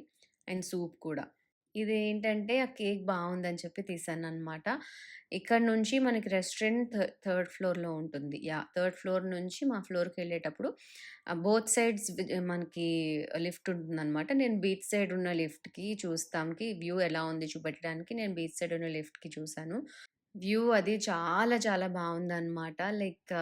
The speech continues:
ఆహ్, లిఫ్ట్‌లోంచే నేను మొత్తం అంతా చూశాను. ఇది దానాంగ్ బీచ్. మాకు ఇక్కడికి బీచ్‌కి టూ కిలోమీటర్స్ అన్నమాట డిస్టెన్స్. టూ కిలోమీటర్స్‌లో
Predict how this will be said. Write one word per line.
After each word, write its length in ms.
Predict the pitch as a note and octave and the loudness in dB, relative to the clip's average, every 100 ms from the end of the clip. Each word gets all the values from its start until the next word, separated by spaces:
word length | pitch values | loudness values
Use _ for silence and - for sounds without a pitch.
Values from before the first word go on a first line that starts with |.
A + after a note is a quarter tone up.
| D#3+ - | -2 -4
ఆహ్, 400 | F3 E3 D#3+ D#3 D#3+ | -4 -4 -4 -4 -4
లిఫ్ట్‌లోంచే 680 | E3 E3 F3+ F3 F3+ F3 G3 | -4 -4 -4 -2 -2 -4 -4
నేను 240 | F#3+ F3 | -2 -2
మొత్తం 320 | E3 D#3+ - E3+ | -2 -4 -6 -6
అంతా 220 | E3 E3 | -4 -6
చూశాను. 440 | D#3+ E3 - E3+ C4+ D4+ - - - | -8 -10 -6 -4 -4 -6 -12 -16 -10
ఇది 180 | - A3 | -4 0
దానాంగ్ 500 | F#3+ F3 E3+ F#3+ G3+ | 2 4 4 4 2
బీచ్. 280 | F3 E3 D#3+ - | 2 -2 -2 -2
మాకు 340 | F#3+ F#3+ G3 G#3 G#3 | 2 2 2 2 2
ఇక్కడికి 420 | G3+ G3+ F#3+ G#3+ | 2 0 0 0
బీచ్‌కి 500 | F#3 F3+ F3+ - A#3+ B3+ | -2 -2 -4 -4 -2 0
టూ 140 | A#3 G3+ | 2 0
కిలోమీటర్స్ 640 | F#3 F3 F3 E3+ F3+ E3+ | 2 2 2 2 2 2
అన్నమాట 340 | E3+ E3+ D#3+ D#3+ | -2 -2 -2 -2
డిస్టెన్స్. 540 | D3+ D3+ - D#3+ E3+ C#4+ D#4+ - | -2 -4 -4 -4 -4 -4 -6 -4
టూ 120 | G#3+ G3+ | -2 -2
కిలోమీటర్స్‌లో 760 | G3 F3+ F3+ F3+ F3+ F3 A#3 | -2 -2 -2 0 0 0 -2